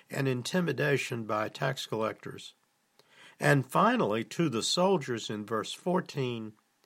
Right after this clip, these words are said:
"Do not intimidate anyone or accuse falsely, and be content with your wages."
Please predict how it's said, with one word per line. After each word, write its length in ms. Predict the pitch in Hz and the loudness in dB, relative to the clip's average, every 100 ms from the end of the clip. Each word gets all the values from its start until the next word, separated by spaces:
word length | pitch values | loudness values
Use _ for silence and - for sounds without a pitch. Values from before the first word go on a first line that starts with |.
| _ _ _ _ _ _ - | _ _ _ _ _ _ -2
"Do 200 | 113 147 | 4 4
not 360 | 135 151 160 147 | 6 4 4 2
intimidate 840 | 131 113 - 180 160 127 120 113 | 0 0 0 0 2 4 4 2
anyone 760 | 170 196 165 101 101 95 92 92 _ - _ _ - | 2 2 2 2 0 0 -4 -8 _ -20 _ _ 0
or 260 | 131 127 | 4 4
accuse 560 | 139 135 - 175 165 - | 2 0 0 0 2 0
falsely, 880 | - 180 180 156 - - 101 95 127 | 2 4 4 2 -2 -6 -6 -8 -8
and 260 | 120 107 95 | -6 -6 -4
be 180 | 131 135 | -2 -2
content 760 | - 139 131 - 170 107 - - _ _ | -2 -6 -6 -4 -2 -2 -6 -20 _ _
with 300 | 139 117 - | -4 -4 -4
your 260 | 107 101 98 | -6 -6 -4
wages." 720 | 107 120 117 107 92 - | -2 0 0 -4 -8 -12